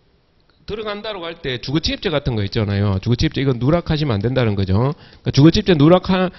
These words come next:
하시면 안 되고, 만약 시험 문제에서 주거침입 논외로 하면 이렇게 나올 수도 있어요. 근데,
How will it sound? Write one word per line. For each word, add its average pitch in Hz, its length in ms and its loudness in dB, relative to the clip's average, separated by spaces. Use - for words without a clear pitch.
하시면 190 300 -2
안 127 120 -2
되고, 143 320 4
만약 143 200 -2
시험 254 260 2
문제에서 196 400 0
주거침입 156 360 -4
논외로 160 420 -2
하면 226 200 -4
이렇게 247 180 -4
나올 185 160 -2
수도 156 140 -6
있어요. 127 500 -4
근데, 202 260 -6